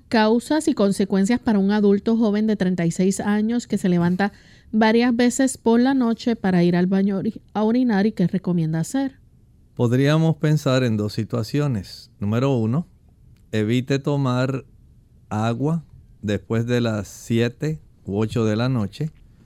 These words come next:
Speaker 2: Tome algún sorbito y que eso sea suficiente. O, por otro lado, vaya al urólogo. Sería útil poder saber si está desarrollando alguna hiperplasia prostática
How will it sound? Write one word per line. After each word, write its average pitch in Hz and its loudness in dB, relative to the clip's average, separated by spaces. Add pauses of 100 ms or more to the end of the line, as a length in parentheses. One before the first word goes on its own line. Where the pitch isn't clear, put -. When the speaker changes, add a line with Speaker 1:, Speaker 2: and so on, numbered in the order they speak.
(360)
Speaker 2:
Tome 120 0
algún 127 0
sorbito 123 -2
y 104 -8
que 110 -4
eso 107 -2
sea 110 -2
suficiente. 110 -4 (100)
O, 135 0 (100)
por 98 -4
otro 123 -4
lado, 117 -2 (600)
vaya 127 -2
al 127 -4 (120)
urólogo. 120 -2 (460)
Sería 123 0
útil 143 -2 (280)
poder 110 0
saber 123 -2
si 151 -2
está 135 -4
desarrollando 120 -2
alguna 107 -4 (140)
hiperplasia 120 -4 (180)
prostática 123 -6